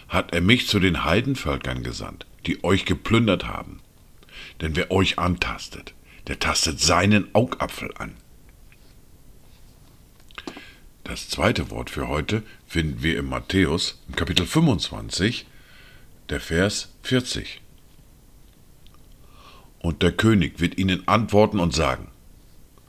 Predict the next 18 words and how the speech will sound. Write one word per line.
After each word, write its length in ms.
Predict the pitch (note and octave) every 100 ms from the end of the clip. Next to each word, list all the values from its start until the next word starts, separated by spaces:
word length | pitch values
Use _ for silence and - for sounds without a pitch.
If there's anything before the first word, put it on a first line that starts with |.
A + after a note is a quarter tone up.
| - - - - - -
„Wahrlich, 600 | - B1+ C#2+ F2 D2+ - -
ich 180 | D2+ D2
sage 320 | F#2+ E2+ A#1+
euch, 300 | A1 - - - - - - -
was 340 | D#2 G#2 G#2+ -
ihr 300 | A2+ - -
einem 420 | G2+ E2+ B1+ A#1+
dieser 280 | G#2+ G2+ G2+
meiner 280 | G#2 A2+ G#2+
geringsten 640 | A#2 A2 F3+ - - F#3
Brüder 320 | F3+ G3+ F3+
getan 480 | - - - A#1 G#1+
habt, 240 | - - - - - - - - - - -
das 240 | E2+ -
habt 200 | G2+ -
ihr 140 | B2 G2
mir 340 | F2+ D3+ D3+
getan.“ 500 | - - - G2 -